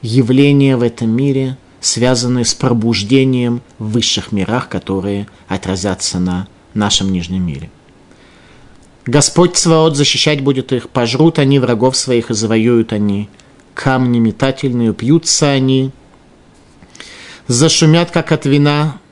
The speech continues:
и наполнится их чаша, как углы жертвенника, и спасет их Господь их в тот день, как овец, народ свой, как камни венца, сверкающие над землей его.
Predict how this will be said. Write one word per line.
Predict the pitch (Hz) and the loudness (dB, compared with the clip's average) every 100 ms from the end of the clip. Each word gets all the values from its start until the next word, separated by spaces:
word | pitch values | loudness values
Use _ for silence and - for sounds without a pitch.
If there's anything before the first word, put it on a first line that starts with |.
| _ | _
и | - | 2
наполнится | 151 151 - 175 175 160 - 156 | 2 2 2 4 4 0 0 -2
их | 151 - 143 - - _ _ _ _ - | -2 -2 -2 -4 -18 _ _ _ _ -10
чаша, | - - 143 143 - 139 131 147 _ _ _ _ _ | -4 0 0 0 -2 -2 -4 -6 _ _ _ _ _
как | - 131 - | -4 -4 0
углы | 156 123 131 120 | 0 2 2 2
жертвенника, | 113 131 - 131 120 113 117 | 0 -2 -2 -4 -4 -2 -2
и | |
спасет | 107 - 113 - 165 165 | -2 -2 -2 2 2 2
их | 143 | 2
Господь | 135 - - 147 147 - _ _ _ _ _ _ | 2 -2 0 0 0 -6 _ _ _ _ _ _
их | - 151 - | 0 0 -2
в | |
тот | - 143 110 | -2 0 0
день, | 110 139 139 | 2 0 0
как | 131 113 | -4 -4
овец, | 113 101 123 131 - - - - | -2 0 0 -2 -6 -10 -18 -8
народ | 127 120 117 110 95 | -2 0 2 0 -2
свой, | - 101 117 117 123 _ - - - | -6 0 0 0 -4 _ -20 -20 -10
как | - 135 - | -6 -6 0
камни | 165 175 165 | 2 4 4
венца, | 139 147 135 - 151 | 4 2 2 0 0
сверкающие | 147 - 135 131 127 123 127 - 120 | -2 -2 -4 -2 -2 0 -2 -2 -2
над | 107 101 | -2 -4
землей | 92 107 120 123 117 | -4 -2 0 0 0
его. | 110 107 107 | -2 -4 -6